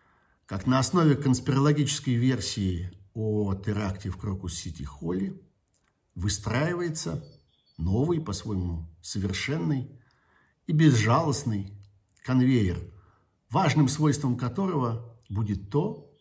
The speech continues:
что у него нет кнопки "выключить". Его нельзя остановить. Нет вот этого красного гриба, по которому можно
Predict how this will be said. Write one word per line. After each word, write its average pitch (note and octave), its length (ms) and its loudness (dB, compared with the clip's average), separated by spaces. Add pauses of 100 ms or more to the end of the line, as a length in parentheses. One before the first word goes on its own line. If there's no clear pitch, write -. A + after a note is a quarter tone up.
(140)
что - 220 -8
у A#2 60 0
него A#2+ 200 0
нет C#3+ 460 0
кнопки B2+ 680 -6
"выключить". A2 760 -10 (680)
Его F#2 160 -4
нельзя A#2 640 0 (260)
остановить. - 680 -6 (380)
Нет F#3+ 260 6
вот A2+ 160 -2
этого E2+ 320 -2
красного A2 500 -2
гриба, A2 460 0
по B2 140 -6
которому A2 420 -4
можно G2 420 -4